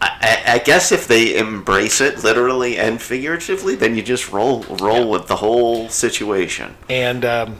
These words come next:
Speaker 2: I mean, dude, I could, I could tell you a, a, a funny, uh, hol-, holiday party story literally every week leading up to the holidays. Maybe we'll call it Smitty's Nightmare Holiday Party
Speaker 1: That might be the
Speaker 2: Moments.
Speaker 1: way to go.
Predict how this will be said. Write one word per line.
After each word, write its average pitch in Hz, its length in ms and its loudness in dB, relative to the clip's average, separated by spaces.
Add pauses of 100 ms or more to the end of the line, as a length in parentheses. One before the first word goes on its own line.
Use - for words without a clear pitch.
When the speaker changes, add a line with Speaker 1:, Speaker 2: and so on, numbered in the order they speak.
(120)
Speaker 2:
I 139 80 0
mean, 127 80 -2
dude, 120 220 -4
I 147 80 2
could, 135 180 -2
I 139 140 0
could 123 160 -2
tell 123 120 -2
you 104 200 -6
a, 98 180 -8
a, 104 40 -4 (180)
a - 20 -10
funny, 104 500 -8
uh, 85 120 -10
hol-, 107 360 -2
holiday 104 380 -4
party 98 260 -6
story 98 320 -6
literally 98 300 -10
every 107 240 -8
week 104 240 -10
leading 98 220 -12
up 92 140 -12
to 98 60 -10
the 90 60 -10
holidays. 92 380 -10
Maybe 98 240 -12
we'll 87 200 -12
call 101 280 -6
it 87 80 -10
Smitty's 226 560 -4
Nightmare 127 400 -2
Holiday 101 420 -6
Party 76 320 -2
Speaker 1:
That 120 160 4
might 120 300 4
be 107 100 2
the 101 100 2
Speaker 2:
Moments. 104 80 2
Speaker 1:
way 107 140 4
to 90 80 2
go. 90 320 2